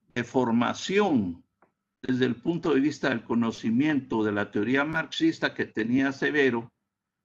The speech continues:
pues hubo algunas críticas respecto de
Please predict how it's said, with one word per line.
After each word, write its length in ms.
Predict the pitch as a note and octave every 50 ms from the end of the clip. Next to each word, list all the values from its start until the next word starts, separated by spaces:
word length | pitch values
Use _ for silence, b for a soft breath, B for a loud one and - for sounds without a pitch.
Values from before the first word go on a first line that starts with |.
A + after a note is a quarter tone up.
| _ _ _
pues 240 | - D3+ C#3 - -
hubo 500 | E3+ E3+ E3 E3 E3 D#3 D3 C#3+ - _ -
algunas 600 | B2+ B2+ B2+ B2+ C#3+ C#3+ D3 D3 C#3+ C#3 C3+ -
críticas 560 | - - D#3+ D#3+ D#3+ - C3 - C3 B2 A2+
respecto 680 | A#2 A#2 G#2+ - - - C#3+ C3+ C3 - - C#3 C#3
de 340 | B2 B2+ B2+ C3+ B2+ B2+